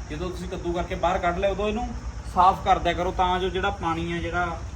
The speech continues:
ਤੇ ਰੇਤਾ ਗਾ ਸਾਰਾ, ਸਾਰਾ ਸਾਈਡ 'ਤੇ ਚਲਾ ਜਾਵੇ, ਤਾਂ ਜੋ ਜਦੋਂ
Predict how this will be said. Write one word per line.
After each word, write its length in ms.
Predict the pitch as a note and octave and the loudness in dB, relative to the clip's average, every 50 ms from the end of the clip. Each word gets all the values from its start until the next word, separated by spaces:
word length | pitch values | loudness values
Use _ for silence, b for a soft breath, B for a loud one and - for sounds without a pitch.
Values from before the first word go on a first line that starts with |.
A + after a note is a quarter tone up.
| - - - - - - - - - - - | -8 -10 -8 -10 -10 -10 -8 -10 -8 -6 0
ਤੇ 80 | F#3+ F#3+ | 2 2
ਰੇਤਾ 340 | F3 E3+ E3 - F3 E3+ E3+ | 4 2 2 6 6 6 6
ਗਾ 180 | D#3+ E3+ D#3+ D#3+ - - - - - - | 6 4 4 2 0 -6 -10 -8 0 4
ਸਾਰਾ, 280 | E3 E3 F3 F#3 E3 D#3+ E3 - | 6 6 6 6 2 -2 -4 -2
ਸਾਰਾ 300 | E3 E3 E3 F#3 F#3 F#3 F#3 - - - - | 0 2 2 4 2 2 -2 -6 -12 -10 -6
ਸਾਈਡ 200 | - D#3 D3+ D3 | -2 -2 -2 -2
'ਤੇ 120 | D#3 E3 E3 | -4 -6 -4
ਚਲਾ 220 | E3 E3+ E3+ E3+ | -4 -2 -2 -2
ਜਾਵੇ, 300 | F3 E3+ E3+ F3+ F#3 F3+ - - - - - - - | -2 -2 -2 -2 -4 -6 -6 -8 -12 -12 -12 -10 -6
ਤਾਂ 220 | - F3+ F#3 F#3 F#3+ | -4 -2 0 0 0
ਜੋ 100 | G3+ G#3 | 0 -2
ਜਦੋਂ 460 | G3 F3+ F3+ F#3+ G3 G3 G3 G3 F#3 | -2 -2 -2 0 0 -2 -2 -4 -6